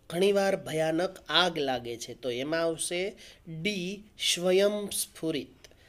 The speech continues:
પાઠ સમજાવતી વખતે મેં કીધું હતું, જે જાતે લાગે એવી સ્વયંસ્ફુરિત.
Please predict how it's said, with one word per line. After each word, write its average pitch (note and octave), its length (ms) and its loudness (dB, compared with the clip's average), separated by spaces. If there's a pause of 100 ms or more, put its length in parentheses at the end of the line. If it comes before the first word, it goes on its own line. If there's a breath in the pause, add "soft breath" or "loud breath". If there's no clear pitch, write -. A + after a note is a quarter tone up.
(280 soft breath)
પાઠ D3 160 -8
સમજાવતી D3+ 520 -4
વખતે D#3 220 -6
મેં D#3+ 180 -4
કીધું G3 240 -6
હતું, E3+ 160 -4
જે C3+ 160 -6
જાતે B2+ 400 -4
લાગે D3+ 400 -2
એવી A3 420 -2 (200 loud breath)
સ્વયંસ્ફુરિત. D#3 1080 -2